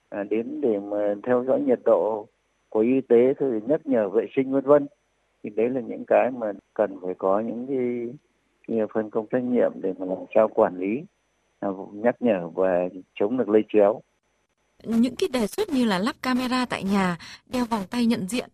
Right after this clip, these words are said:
Speaker 2: hay sử dụng công nghệ để quản lý người cách ly tại nhà thì theo ông có nên triển khai ngay khi mà các địa phương thực hiện thí điểm sắp tới không ạ?
Speaker 1: Ờ, tôi cho rằng là rất nhiều những cách thức đặt ra để mà quản lý,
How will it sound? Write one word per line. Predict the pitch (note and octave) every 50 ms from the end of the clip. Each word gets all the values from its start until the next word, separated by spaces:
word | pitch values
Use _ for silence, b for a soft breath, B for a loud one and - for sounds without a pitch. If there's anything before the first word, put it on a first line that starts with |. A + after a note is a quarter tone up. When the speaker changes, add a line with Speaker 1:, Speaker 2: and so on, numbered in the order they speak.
| b b b b b
Speaker 2:
hay | b B3+ C4 B3+
sử | A#3+ - G3+ D#3+
dụng | D#3 G3+ -
công | - B3+ A#3+ B3+
nghệ | C4 C4+ - - -
để | E3+ F3 D3+ C#3+
quản | - - F3 D3+
lý | D#3 F3 G3 A#3
người | D4 D#4 A3+ F3+
cách | - C#4 -
ly | C#4 B3+
tại | - - -
nhà | G3+ G#3+ G3+ F#3 E3+ D#3+
thì | - F#3+ -
theo | - C4 C4
ông | - - C4 A#3+
có | - A3
nên | A3+ C#4 C4+
triển | A#3+ - F#3+ C#3+
khai | - A#3 B3+ B3
ngay | B3+ C#4 D4+ C#4+ B3 B B B B B B
khi | - D4+ D4 C#4
mà | B3 G#3 F3+
các | - D4 C#4+
địa | B3+ - -
phương | - - C4+ B3 A#3+
thực | - A#3 -
hiện | - A3 - - E3+
thí | - G3 G#3+
điểm | A#3+ C#4+ B3 D3+ C3 B2 C3 - C#3+ D#3 D3+
sắp | - C#4+ C#4+ -
tới | A3+ G3 G#3
không | - C#4+ B3+
ạ? | - - _ - - _ _ _ _ _ _ - - - - - -
Speaker 1:
Ờ, | A2 G#2+ G#2 F#2
tôi | B2 A#2+ A#2
cho | - B2+ B2 A#2+
rằng | A#2 A#2 G#2+ G2+ G2+
là | G2
rất | G2 G#2 A#2+ D3 C#3+ -
nhiều | B2 A#2 A2+ A2 G2+ F#2+ F#2
những | G2 G#2 A2 A#2+ B2+ B2+ _ -
cách | C#3 C#3+ - - -
thức | B3+ B3 _ -
đặt | - G#2+ - -
ra | A2 A#2 A#2+ A#2+ A#2
để | A2 G#2+ G#2 F#2+ F#2 F#2+ F#2+
mà | F#2+ F#2 F#2 F2 -
quản | - G2 F2+ F2 F2 F2+
lý, | F#2+ G#2 A2+ A#2+ C#3+